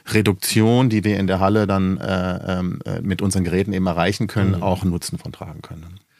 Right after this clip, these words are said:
Speaker 2: Jetzt hast du, by the way, nochmal das erwähnt, was wir am Anfang, äh, uns gespart haben. Ihr macht auch den Service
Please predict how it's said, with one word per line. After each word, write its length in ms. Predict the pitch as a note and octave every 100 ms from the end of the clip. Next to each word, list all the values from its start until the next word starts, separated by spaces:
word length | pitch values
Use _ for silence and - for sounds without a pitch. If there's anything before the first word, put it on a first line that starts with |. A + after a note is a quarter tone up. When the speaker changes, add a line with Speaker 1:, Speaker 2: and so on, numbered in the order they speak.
| _
Speaker 2:
Jetzt 80 | -
hast 200 | B2+ -
du, 60 | A2
by 380 | F#2+ - A2+ E3+
the 80 |
way, 480 | D3 C3+ D3 D#3 D#3
nochmal 720 | C3 B2 A#2 A#2 A2+ A2+ A2+
das 400 | G#2+ B2 - - -
erwähnt, 600 | A#2+ A2+ B2+ C3+ B2+ A2
was 240 | G2+ -
wir 160 | G#2+ G2
am 240 | G2+ G#2
Anfang, 680 | - A#2 A#2+ G#2 G#2+ G2 G2+
äh, 960 | F#2+ F#2+ F#2 F#2 F2+ F#2+ F2+ F2+ - -
uns 280 | G2+ -
gespart 560 | - G2+ - G#2 C#3 -
haben. 340 | D3 D3+ D#3+ - - - - - _ -
Ihr 260 | A#2 B2+ B2+
macht 260 | B2 -
auch 140 | - A2+
den 220 | A#2 A2
Service 680 | - C3 A#2 G2+ - -